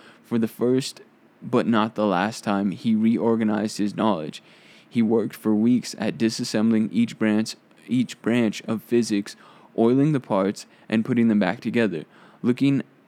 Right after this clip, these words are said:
looking all while for the raw edges and inconsistencies. He tried to find the essential kernels of each subject.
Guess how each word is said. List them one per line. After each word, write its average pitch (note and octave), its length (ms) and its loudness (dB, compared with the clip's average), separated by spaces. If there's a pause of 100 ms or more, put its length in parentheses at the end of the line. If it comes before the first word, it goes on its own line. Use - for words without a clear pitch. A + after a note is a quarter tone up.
(160)
looking B2+ 480 2
all B2 340 4
while A#2 420 0
for - 220 -2
the G#2 140 0
raw G#2 340 4
edges G#2+ 540 -2 (320)
and A2+ 180 0
inconsistencies. A2 1000 -2 (260)
He - 140 -2
tried C3+ 300 0
to C#3+ 60 -2
find A#2 380 2
the A2 120 4
essential G#2+ 420 0
kernels G#2 440 0
of G#2+ 160 -8
each A2 160 2
subject. F#2 560 -4